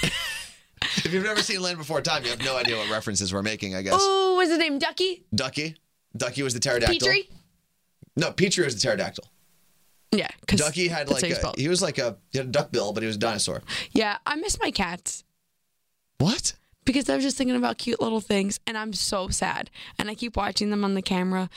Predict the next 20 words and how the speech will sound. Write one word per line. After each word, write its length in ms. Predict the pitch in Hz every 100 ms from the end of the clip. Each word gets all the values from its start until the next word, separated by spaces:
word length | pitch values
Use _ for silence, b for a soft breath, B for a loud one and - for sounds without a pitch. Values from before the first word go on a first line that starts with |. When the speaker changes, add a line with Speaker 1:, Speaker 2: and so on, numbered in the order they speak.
| B B -
Speaker 1:
and 260 | 202 190 - 160
they 180 | 208 214
had 180 | 226 226
a 40 |
babysitter 420 | 208 202 208 220 196
up 100 | 202
until 180 | 208
Speaker 2:
Now 60 | 214
Speaker 1:
yesterday. 280 | 202 143 190
Speaker 2:
explain 140 | 185
the 60 | 156
camera. 380 | 147 139 151 151 _ _ _ - -
Speaker 1:
I 40 |
have 180 | 202 220
the 60 | 220
Pet 200 | - -
Cube. 360 | - 180 175 - _
Speaker 2:
Which 180 | - 107
is? 260 | 117 117 - -
Speaker 1:
Which 200 | 294